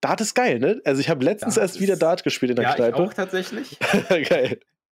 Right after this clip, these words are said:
Speaker 2: Dart ist schon auch ganz nice tatsächlich.
Speaker 1: Es, es
Speaker 2: Ich
Speaker 1: bockt
Speaker 2: kann,
Speaker 1: schon.
Speaker 2: ich, ich kann jetzt auch nicht gut Billard spielen oder so. Also ich weiß, wie ich, wie ich so eine Kugel treffe, aber ich hab jetzt in meinem Leben noch nicht oft Billard gespielt.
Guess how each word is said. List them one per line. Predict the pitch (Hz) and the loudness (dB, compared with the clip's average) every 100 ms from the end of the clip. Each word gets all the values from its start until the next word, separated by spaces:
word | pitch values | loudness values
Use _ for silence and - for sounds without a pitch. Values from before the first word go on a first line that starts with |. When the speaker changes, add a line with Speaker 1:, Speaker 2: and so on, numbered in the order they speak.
| - 247 262 226 226 | -4 -2 0 -2 -2
Speaker 2:
Dart | - 113 175 | -2 -2 -2
ist | 214 - | -6 -14
schon | 233 208 | -14 -14
auch | 208 | -14
ganz | - 240 - | -14 -16 -14
nice | 196 131 - | -10 -10 -12
tatsächlich. | - 101 98 - | -14 -14 -14 -12
Speaker 1:
Es, | 123 - - | -12 -8 -6
es | 127 | -4
Speaker 2:
Ich | 147 | -2
Speaker 1:
bockt | 220 | -2
Speaker 2:
kann, | - | 0
Speaker 1:
schon. | - 104 | -2 -4
Speaker 2:
ich, | 135 - _ _ _ | -10 -16 _ _ _
ich | - _ | -20 _
kann | 143 | -10
jetzt | 143 131 | -8 -10
auch | 120 127 | -12 -8
nicht | 127 127 | -8 -8
gut | 117 - | -10 -6
Billard | 135 104 90 | -4 -4 -6
spielen | - 95 90 | -10 -10 -10
oder | 90 92 | -10 -10
so. | 87 104 143 | -10 -10 -8
Also | 110 107 | -8 -8
ich | - | -6
weiß, | 107 127 - | -6 -6 -6
wie | 110 110 | -8 -8
ich, | - - 80 | -10 -12 -10
wie | 110 | -10
ich | - | -6
so | |
eine | 107 | -6
Kugel | 107 147 123 | -4 -4 -4
treffe, | 123 127 127 147 - | -4 -6 -4 -4 -4
aber | 104 104 101 - _ _ _ _ | -4 -4 -4 -10 _ _ _ _
ich | - - _ _ _ - | -20 -20 _ _ _ -12
hab | 110 - | -8 -6
jetzt | 107 | -4
in | 110 | -2
meinem | 107 | -2
Leben | 113 | -2
noch | 107 | -4
nicht | 104 | -4
oft | 107 | -6
Billard | - 123 98 | -2 -2 -4
gespielt. | 98 - 104 135 | -10 -12 -8 -8